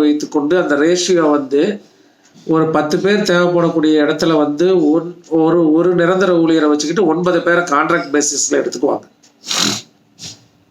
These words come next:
அந்த கான்ட்ராக்டையும் ஒருத்தர்கிட்ட ஒப்படைச்சிருவாங்க. ஒரு, ஒரு இந்த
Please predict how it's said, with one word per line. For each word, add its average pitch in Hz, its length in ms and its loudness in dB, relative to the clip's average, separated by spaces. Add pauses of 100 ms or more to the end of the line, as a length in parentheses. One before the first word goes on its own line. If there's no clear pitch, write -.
(920)
அந்த 185 260 0 (140)
கான்ட்ராக்டையும் 220 720 2
ஒருத்தர்கிட்ட 175 460 0
ஒப்படைச்சிருவாங்க. 151 560 -2 (880)
ஒரு, 165 140 2 (240)
ஒரு 160 160 0 (260)
இந்த 160 140 -2